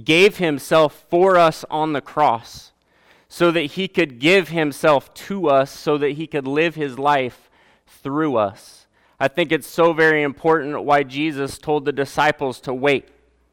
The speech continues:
said, "Wait. Wait until you're endued with power from on high. Wait until the Holy Spirit comes and indwells you." And this is when Peter began to preach to the masses. This is when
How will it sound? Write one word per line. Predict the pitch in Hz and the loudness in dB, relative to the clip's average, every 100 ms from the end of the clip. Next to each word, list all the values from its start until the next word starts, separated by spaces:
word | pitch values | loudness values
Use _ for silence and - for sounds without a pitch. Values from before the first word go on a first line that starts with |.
| _ _ _ _ _ _ | _ _ _ _ _ _
said, | _ 92 | _ -12
"Wait. | 113 135 120 - _ _ _ _ _ _ _ _ _ _ _ _ | -4 0 0 -4 _ _ _ _ _ _ _ _ _ _ _ _
Wait | 110 131 165 143 | -2 0 0 -4
until | 135 - 143 | -12 -6 -4
you're | 135 139 | -4 -4
endued | 123 107 92 131 139 | -4 -6 -8 -6 -4
with | 131 - | -6 -10
power | - 131 123 117 | -6 0 0 0
from | 113 120 | -6 -10
on | 113 110 107 | -8 -8 -6
high. | 110 98 98 | -6 -4 -6
Wait | 98 139 | -8 -10
until | 120 - 127 | -10 -10 -10
the | |
Holy | 104 - 123 107 | -10 -10 -12 -14
Spirit | - _ 123 110 - | -18 _ -12 -10 -12
comes | - 131 123 | -8 -8 -6
and | 117 113 | -8 -8
indwells | 104 107 104 117 117 | -10 -8 -4 -2 -4
you." | 98 104 104 110 _ _ _ _ _ _ _ _ | -8 -18 -20 _ _ _ _ _ _ _ _ _
And | 127 | 0
this | 160 170 | 2 2
is | 165 | -2
when | 143 156 135 | -2 -2 -2
Peter | - 165 151 139 | -6 -2 0 -2
began | 123 127 143 135 | -4 -2 -2 0
to | |
preach | 127 - - 151 131 - - - _ _ _ _ _ _ | -4 -8 -4 -4 -4 -10 -20 -20 _ _ _ _ _ _
to | - 151 | -2 0
the | 139 | 2
masses. | 127 143 147 - 127 117 | 2 0 -2 -4 -10 -4
This | 156 156 | -4 -4
is | 160 | -6
when | 147 151 139 | -2 -2 -2